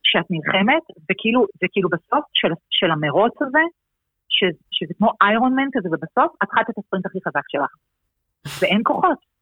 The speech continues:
ואז שהוא נפטר, אני כמעט, אה, כאילו, לא היה לי כוח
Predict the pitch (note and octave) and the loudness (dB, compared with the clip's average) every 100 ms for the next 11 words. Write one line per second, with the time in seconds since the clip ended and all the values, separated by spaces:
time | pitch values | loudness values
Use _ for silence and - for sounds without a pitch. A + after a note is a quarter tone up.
0 | _ _ - E3 G3 D4 G3+ - - A#3+ | _ _ -2 0 0 -2 -2 -4 -6 -2
1 | D4 A#3+ C4 - _ _ _ _ _ D#3+ | 0 0 -2 -8 _ _ _ _ _ -6
2 | E3 - F3+ F#3+ B3+ A#3 A3+ A3+ A#3 B3 | -4 -2 -2 0 0 0 0 -2 0 2
3 | B3+ A#3 - _ _ G#3+ G3+ B3+ D4 - | 2 2 -2 _ _ 0 2 2 -2 -6
4 | D#4 - | -6 -6